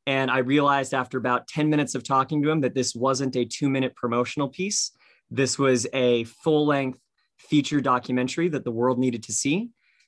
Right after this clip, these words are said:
And so I, uh, I told the nonprofit, "Look, I'm gonna do this as a documentary, independent filmmaker style. It's not a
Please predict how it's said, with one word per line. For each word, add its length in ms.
And 240
so 480
I, 320
uh, 440
I 140
told 260
the 60
nonprofit, 560
"Look, 180
I'm 160
gonna 140
do 160
this 180
as 120
a 60
documentary, 760
independent 560
filmmaker 400
style. 480
It's 200
not 320
a 460